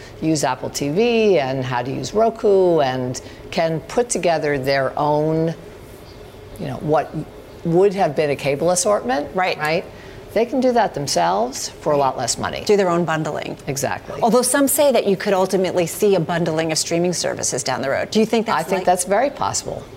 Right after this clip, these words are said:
Speaker 2: Yeah.
Speaker 1: Why not? Right?
Speaker 2: So what about building a brand in this environment? You did it with Lifetime. You did it so well. It was a very clear message, ramped up, was, is so successful.
Speaker 1: Yeah.
Speaker 2: Can we do that again today?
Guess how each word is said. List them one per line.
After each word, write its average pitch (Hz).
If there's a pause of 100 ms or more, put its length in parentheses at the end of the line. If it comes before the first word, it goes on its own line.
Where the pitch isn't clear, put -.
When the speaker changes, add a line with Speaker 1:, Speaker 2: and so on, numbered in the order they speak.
(320)
Speaker 2:
Yeah. 139 (240)
Speaker 1:
Why 147
not? 185 (640)
Right? 151 (520)
Speaker 2:
So 285 (120)
what 311
about 381
building 214
a 190
brand 170
in 151
this 143
environment? 156
You 202
did 240
it 220
with -
Lifetime. 196
You 185
did 180
it 196
so 196
well. 165
It -
was 170
a 180
very 190
clear 196
message, 165 (220)
ramped 175
up, 175
was, - (120)
is 185
so -
successful. 160 (200)
Speaker 1:
Yeah. 180 (100)
Speaker 2:
Can 247
we 233
do 233
that 247
again 220
today? 240